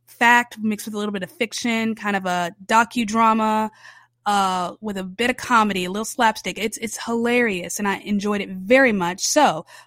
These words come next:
Blackberry is directed by Matt Johnson, stars Jay Baruchel, Glenn Howerton, also stars Matt Johnston, uh, J-, Matt Johnson, Rich Sommer, Michael Ironside,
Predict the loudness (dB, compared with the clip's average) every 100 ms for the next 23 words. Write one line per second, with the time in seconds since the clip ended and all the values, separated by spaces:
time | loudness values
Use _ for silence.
0 | -2 2 2 2 0 2 -2 -4 -4 -4
1 | -6 0 0 0 -4 -4 -6 0 0 0
2 | -2 -2 -2 -6 _ -8 2 4 4 2
3 | -2 -10 _ _ -4 0 2 2 0 0
4 | -2 -2 -4 2 4 6 4 2 -4 _
5 | -8 -6 -4 -2 2 2 0 0 0 -2
6 | _ 2 4 4 0 2 2 2 -2 -4
7 | -6 -6 -4 -6 -8 -8 -6 -8 -10 -8
8 | -6 -2 -2 -4 -4 -2 -2 -2 -4 -4
9 | _ _ -2 -2 -2 0 4 6 6 4
10 | 2 -2 _ _ -2 0 0 -2 0 2
11 | 4 2 2 2 4 2 -2